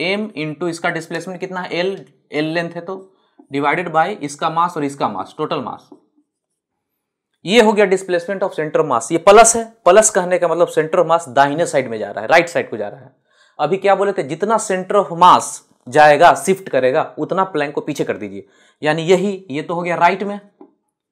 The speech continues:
center of mass राइट साइड में गया, इसका मतलब सेम यही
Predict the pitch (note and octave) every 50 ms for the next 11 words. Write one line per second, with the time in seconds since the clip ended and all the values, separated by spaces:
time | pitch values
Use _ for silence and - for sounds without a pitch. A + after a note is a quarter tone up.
0 | _ _ _ _ _ _ - C#3+ C#3 C#3+ C#3 E3 E3+ E3+ E3+ F3 E3+ E3+ - -
1 | - B2 D3+ E3+ F#3+ F#3+ F#3+ G3+ G3 F#3 F#3+ G3 F#3+ G#3 G#3+ G#3+ G#3+ G#3+ _ _
2 | _ _ _ _ _ - D#3 D3+ - - G#3 F#3+ F3+ F#3 - F#3+ E3+ D#3+ - A#3+
3 | B3+ C4+ C4+ A3+ F3 E3+ D3+ D3+ F3 G3+